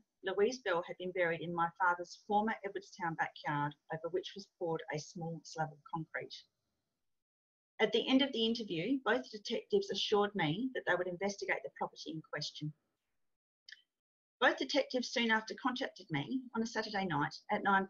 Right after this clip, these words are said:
P M. The conversation which followed beggared belief. Both the detectives insisted that the girl whom I saw murdered and buried at Edwardstown was not Louise Bell. I insisted that she was. The conversation went on for some minutes, with both detectives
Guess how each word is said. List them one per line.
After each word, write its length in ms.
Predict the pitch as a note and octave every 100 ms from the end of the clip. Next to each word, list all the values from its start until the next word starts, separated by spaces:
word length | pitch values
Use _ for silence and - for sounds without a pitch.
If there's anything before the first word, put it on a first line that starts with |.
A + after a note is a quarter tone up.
| -
P 120 | G3
M. 180 | E3 E3 _ _ _ _ _ _ _ _ _ -
The 60 |
conversation 640 | A3 D4 D4+ B3+ B3 B3+
which 200 | A3 - -
followed 360 | G#3 E3+ D4+ -
beggared 280 | - - D3+
belief. 340 | D#3+ G3 C#4 - _ - _ _ _ _ _ _ _ _ _
Both 200 | C4 F4
the 80 | -
detectives 500 | A3 G#3+ G#3 F#3 F#3+
insisted 440 | F3+ - G3 G3+ G3+
that 80 | -
the 160 | - G#3
girl 180 | G#3
whom 180 | G#3 G3
I 120 | F#3+
saw 240 | B3+ - B3
murdered 320 | A3 G#3 G3
and 160 | G3 F3+
buried 260 | E3+ F#3
at 60 | G3+
Edwardstown 640 | F#3 E3 - - E3+ E3
was 140 | F3
not 300 | F#3+ G#3 - - - -
Louise 420 | E3+ D#3+ D#3 - E3
Bell. 240 | D3 D3+ E3 _ _ _ _ _ _ _ -
I 120 | G#3+
insisted 460 | F#3+ - E3 - D3+
that 140 | F3+ -
she 140 | D#3+
was. 460 | D#3 D3+ E3 - - _ _ _ _ _ _ -
The 80 | F#3
conversation 640 | B3+ B3+ B3 G3+ G3+ F#3+
went 120 | E3+
on 100 | E3+
for 80 | E3+
some 280 | - G#3+ A#3+
minutes, 340 | F3 G3+ -
with 120 | G3 -
both 180 | A3+
detectives 640 | A#3+ G#3 A3 - F3 -